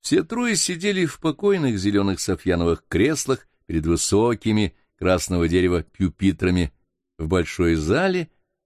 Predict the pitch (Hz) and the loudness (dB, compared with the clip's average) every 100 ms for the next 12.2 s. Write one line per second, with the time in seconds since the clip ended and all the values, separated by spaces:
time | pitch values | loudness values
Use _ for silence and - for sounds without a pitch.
0 | - 87 82 87 90 104 98 92 87 - | -8 -6 -4 0 2 2 2 0 -2 -2
1 | 87 - 113 - 92 87 - 95 87 - | -4 0 -2 0 0 0 0 0 -2 0
2 | 85 85 85 - 92 98 95 _ _ - | 0 0 -2 -4 0 2 2 _ _ -2
3 | 92 98 104 117 117 - 101 85 _ - | 2 2 2 2 0 -2 -2 -2 _ -6
4 | 90 95 98 - 87 - - 90 80 - | -2 0 0 0 -2 -2 -4 -2 -2 -6
5 | - _ _ _ _ _ _ - 92 90 | -8 _ _ _ _ _ _ -4 -2 -2
6 | - 226 220 196 - 151 131 120 - 208 | -2 -4 -4 -2 -2 0 0 -2 -4 -2
7 | 185 175 156 107 95 80 73 69 _ _ | 0 -2 -2 0 2 2 -2 -6 _ _
8 | _ _ _ - 82 - - 85 82 90 | _ _ _ -6 -4 -2 -2 -2 -4 -4
9 | 82 - 104 101 101 - 85 98 95 95 | -4 0 0 2 0 0 -4 0 2 0
10 | - _ _ - - 120 160 165 165 139 | -2 _ _ -8 0 0 2 0 -2 -4
11 | - 156 151 139 113 - _ - 69 - | -4 -2 0 0 0 -4 _ -10 -8 -8
12 | - - | -12 -16